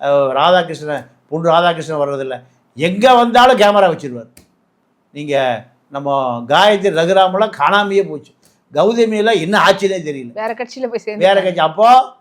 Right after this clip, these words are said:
Speaker 1: இதெல்லாம் ஒரு சத்திரியனால தான் முடியும். அப்போ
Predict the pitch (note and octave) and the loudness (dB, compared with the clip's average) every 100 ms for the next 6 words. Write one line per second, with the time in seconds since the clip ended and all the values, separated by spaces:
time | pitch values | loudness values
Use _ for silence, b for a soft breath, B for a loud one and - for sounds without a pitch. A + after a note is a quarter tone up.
0 | _ _ F3 G#3+ C#4 D4+ C#4 B3 G3+ G#3+ | _ _ -6 -2 2 2 2 0 -2 -2
1 | A3 C#4 B3+ A#3+ A#3 A#3 A3 F#3+ E3 A#2+ | -2 2 2 4 2 2 0 -4 -10 -12
2 | - _ _ _ - C#3 D3 C#3+ C#3 C#3 | -20 _ _ _ -18 -6 0 2 2 0